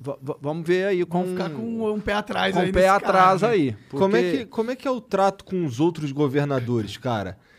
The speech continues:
Speaker 3: É, porque assim, você é, é, esse é literalmente teu primeiro cargo público.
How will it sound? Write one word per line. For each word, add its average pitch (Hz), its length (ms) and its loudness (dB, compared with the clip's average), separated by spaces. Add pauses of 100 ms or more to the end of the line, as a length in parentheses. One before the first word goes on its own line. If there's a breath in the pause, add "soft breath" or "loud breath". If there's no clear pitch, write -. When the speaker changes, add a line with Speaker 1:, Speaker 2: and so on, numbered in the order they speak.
(200 soft breath)
Speaker 3:
É, 120 220 0
porque 185 160 -2
assim, 175 160 -6
você 165 880 4
é, 135 1120 -4 (160)
é, 123 220 -12
esse 143 280 -4
é 143 40 -2
literalmente 123 600 -6
teu 117 120 -8
primeiro 120 340 -6
cargo 123 360 -6
público. 107 600 -8